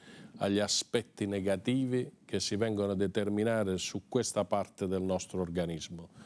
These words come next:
Ma io in particolare mi interesso di polmone, ma di tante altre cose, per cui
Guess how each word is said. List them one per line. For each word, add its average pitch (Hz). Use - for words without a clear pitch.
Ma 113
io 110
in 101
particolare 92
mi 92
interesso 92
di 92
polmone, 98
ma 95
di -
tante 113
altre 101
cose, 110
per 120
cui 131